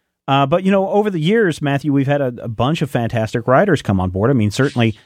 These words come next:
Skrull Brian and Rodrigo have always been a key component to, um, Major Spoilers and the Major Spoilers experience, even though Skrull Brian, uh, doesn't really participate like he used to and like he really should.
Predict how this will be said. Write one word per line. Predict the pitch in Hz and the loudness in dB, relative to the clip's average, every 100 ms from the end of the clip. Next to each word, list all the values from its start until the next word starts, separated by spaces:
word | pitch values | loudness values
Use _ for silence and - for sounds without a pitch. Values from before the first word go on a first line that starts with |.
| - - | -16 -4
Skrull | - 143 147 135 | -2 2 2 2
Brian | 127 123 131 135 147 - | 2 2 2 2 0 -2
and | 123 117 117 113 | -4 -2 0 -2
Rodrigo | 110 110 104 117 117 123 127 | 0 -2 0 -2 2 4 4
have | 139 120 107 | 2 0 0
always | 113 113 | 0 -2
been | 101 107 107 104 107 - | -2 -2 0 -2 -4 -6
a | 98 | -8
key | - 120 | -4 -4
component | 113 101 110 110 117 | -2 0 0 0 -2
to, | - 110 104 104 101 _ _ _ - | -2 0 2 0 -2 _ _ _ -8
um, | 107 95 92 92 | -4 -4 -4 -4
Major | 120 117 110 | 0 0 0
Spoilers | - 113 107 117 107 | -2 0 2 2 0
and | |
the | 101 | 0
Major | 101 101 | 0 -2
Spoilers | 98 110 104 98 | -4 -2 -2 -2
experience, | 98 - 101 104 117 | -4 -6 -2 0 0
even | 113 113 | 0 0
though | 107 | 0
Skrull | 101 - 117 107 | -2 -2 -2 0
Brian, | 104 117 113 110 104 _ - _ | 0 2 2 0 -2 _ -20 _
uh, | - 101 | -6 -2
doesn't | 98 120 113 | 0 0 2
really | 113 104 | 0 0
participate | 113 101 151 143 139 107 | -2 2 0 2 2 2
like | 107 - | 0 0
he | 104 | 2
used | 139 160 | 2 2
to | - 120 | 2 4
and | 117 | 4
like | 104 104 | 0 -2
he | - 104 | -2 0
really | 110 98 | 0 -2
should. | 90 147 135 123 | 0 4 4 4